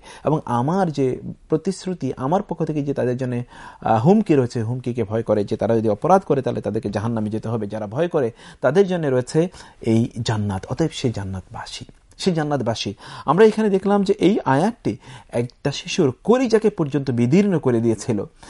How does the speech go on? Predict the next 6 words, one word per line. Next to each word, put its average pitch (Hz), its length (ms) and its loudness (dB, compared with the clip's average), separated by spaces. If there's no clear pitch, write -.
তার 147 260 4
কদিজ-, 170 560 2
কলিজাকে 165 400 4
বিদীর্ণ 160 320 2
করেছে, 139 280 2
ইমান 165 720 0